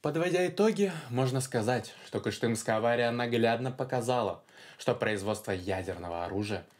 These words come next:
связано с серьезными рисками для окружающей среды и здоровья людей. Она стала серьезным уроком для всего мира и послужила толчком к разработке новых технологий и мер безопасности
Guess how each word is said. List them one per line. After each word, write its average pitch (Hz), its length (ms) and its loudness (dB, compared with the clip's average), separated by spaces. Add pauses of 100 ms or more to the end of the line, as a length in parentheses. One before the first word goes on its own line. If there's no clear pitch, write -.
(140)
связано 135 420 0
с 135 80 -6
серьезными 117 560 0
рисками 98 360 -4
для 95 140 0
окружающей 90 520 -4
среды 98 540 -2 (240)
и 165 80 2
здоровья 101 460 2
людей. 90 440 -2 (540)
Она 120 240 0
стала 127 340 0
серьезным 123 800 0
уроком 110 380 2
для 104 140 2
всего 98 340 -2
мира 90 420 -2 (340)
и 160 100 6
послужила 160 580 2
толчком 143 460 0
к 135 60 -2
разработке 120 640 0
новых 107 500 0
технологий 98 720 -2 (320)
и 139 100 4
мер 135 180 4
безопасности 110 840 -4